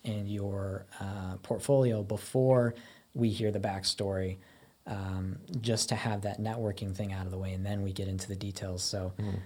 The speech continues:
Speaker 1: um, not that we're gonna spend hours and hours talking about this, but I'd at least love to give you the chance to share sort of where you came from, since this is kinda relevant to what we were just talking a second ago,
Speaker 2: Yeah.
Speaker 1: how you got into the industry, and we already talked about where you wanna go, so you don't really need to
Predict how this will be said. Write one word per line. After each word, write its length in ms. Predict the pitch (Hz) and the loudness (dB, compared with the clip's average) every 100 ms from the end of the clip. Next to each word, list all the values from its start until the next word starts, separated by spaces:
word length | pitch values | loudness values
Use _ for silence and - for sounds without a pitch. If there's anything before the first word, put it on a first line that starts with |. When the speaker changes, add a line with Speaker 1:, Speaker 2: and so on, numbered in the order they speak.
| - - | -8 -6
Speaker 1:
um, 240 | 101 95 101 | -4 -2 2
not 220 | 131 143 | 2 4
that 80 | 135 | 4
we're 80 | 123 | 4
gonna 160 | 117 | 4
spend 220 | 110 123 | 4 2
hours 200 | 113 117 | 4 2
and 80 | 107 | 2
hours 200 | 110 104 | 0 2
talking 260 | 160 185 147 | 2 2 2
about 180 | 117 110 | 2 0
this, 140 | 110 | -2
but 140 | - | 0
I'd 120 | 107 107 | 0 0
at 120 | 107 | 2
least 240 | 143 143 | 2 4
love 200 | 139 123 | 4 4
to 80 | - | 0
give 140 | 117 120 | 0 0
you 60 | |
the 60 | 107 | 0
chance 320 | 95 110 107 - | -2 -2 -2 -2
to 100 | 98 | -2
share 240 | - 110 | 0 2
sort 200 | - 110 | 2 0
of 60 | 98 | 0
where 160 | 107 | 0
you 200 | 113 131 | 2 2
came 220 | 143 107 | 0 -2
from, 200 | 101 104 | -2 -2
since 220 | 101 104 - | -2 -2 -2
this 160 | 107 | -2
is 80 | 107 | -2
kinda 200 | 117 98 | -2 0
relevant 340 | 101 110 104 92 | 2 0 0 -4
to 80 | |
what 100 | 107 | -4
we 60 | 104 | -4
were 40 | |
just 160 | 101 101 | -2 -2
talking 240 | 113 107 | -2 -2
a 40 | 101 | -2
second 300 | - 110 110 | 0 0 0
ago, 300 | 107 104 104 - | 0 0 0 0
Speaker 2:
Yeah. 220 | 87 82 90 | 2 2 -2
Speaker 1:
how 100 | - | -2
you 100 | 110 | 0
got 180 | 104 104 | 0 2
into 160 | 147 151 | 4 6
the 120 | 143 | 6
industry, 640 | 139 131 - 127 123 117 - | 4 2 4 6 6 4 2
and 180 | 113 107 | 0 2
we 80 | 113 | 4
already 200 | 131 135 | 4 4
talked 180 | 139 127 | 2 2
about 120 | 120 | 4
where 100 | 117 | 4
you 60 | 113 | 4
wanna 180 | 107 101 | 4 0
go, 160 | 95 | -2
so 100 | 92 | -4
you 40 | 107 | -2
don't 100 | 113 | -2
really 140 | 113 | 0
need 160 | 107 101 | -2 -2
to 200 | 107 95 | -4 -4